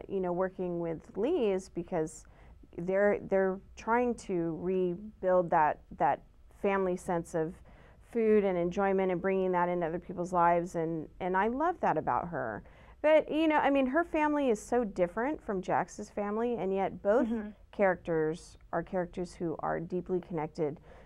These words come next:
Speaker 1: You know, Jax is very involved in the Rutledge family. Gia is very involved with her Rossi family. And that, that sort of dynamic is what really makes them who they are, but in very different ways.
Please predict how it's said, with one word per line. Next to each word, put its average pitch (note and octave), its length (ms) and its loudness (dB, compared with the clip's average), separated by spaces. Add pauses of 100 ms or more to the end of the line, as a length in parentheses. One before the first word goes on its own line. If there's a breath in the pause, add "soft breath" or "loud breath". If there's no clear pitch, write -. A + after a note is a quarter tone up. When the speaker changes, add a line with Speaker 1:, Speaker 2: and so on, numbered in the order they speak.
(120)
Speaker 1:
You F#3+ 80 0
know, F3 280 4
Jax E3+ 480 0
is F#3 140 -8
very F#3 360 2
involved F#3 480 2
in E3+ 80 0
the E3 80 -2
Rutledge D#3 380 -4
family. E3 420 -4
Gia F3 200 -4
is D#3+ 160 -2
very E3 260 -2
involved F#3+ 380 0
with E3+ 140 -4
her F3 80 -8
Rossi D3 360 -4
family. B2 500 -8 (380 soft breath)
And G#3+ 460 2
that, A#3 320 4 (260)
that G3 260 2
sort A#3 180 -4
of G#3 120 -2
dynamic F#3+ 480 0
is F#3 200 -6
what F#3 220 2
really F#3+ 240 0
makes F3+ 300 0
them F3+ 200 -2
who F3+ 140 -4
they D#3 140 2
are, A#3+ 200 4
but E3+ 140 0
in D3+ 120 -2
very D#3+ 180 0
different D#3 280 -6
ways. A2 400 -10